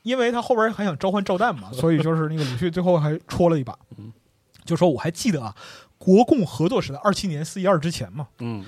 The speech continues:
Speaker 1: 国共合作时代，通信和演说，你称赞苏联是非常时髦的。现在可不同了，报章所载则电杆上写字和擦擦的，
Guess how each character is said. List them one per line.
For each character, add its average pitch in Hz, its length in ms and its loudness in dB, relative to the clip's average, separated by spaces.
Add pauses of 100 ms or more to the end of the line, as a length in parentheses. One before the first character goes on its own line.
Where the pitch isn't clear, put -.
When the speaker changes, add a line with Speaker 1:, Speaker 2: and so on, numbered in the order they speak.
(240)
Speaker 1:
国 220 180 6
共 277 160 6
合 185 200 4
作 262 180 4
时 - 160 -6
代， 120 220 -12
通 240 200 0
信 240 80 2
和 226 120 4
演 131 120 -6
说， 160 160 -8
你 139 120 -8
称 202 200 -2
赞 196 160 2
苏 175 240 -4
联 135 180 -4
是 139 140 -10
非 - 160 -8
常 143 160 -2
时 - 200 -10
髦 110 260 -16
的。 - 80 -20 (1040)
现 226 300 4
在 269 240 6
可 - 120 -4
不 143 100 -2
同 127 220 -8
了， 131 180 -12
报 240 180 6
章 190 140 4
所 165 180 0
载 165 240 -6
则 147 180 -10
电 208 200 -6
杆 196 120 0
上 202 120 0
写 151 240 -6
字 185 220 -10
和 170 80 -4
擦 208 160 -4
擦 202 160 0
的， - 140 -6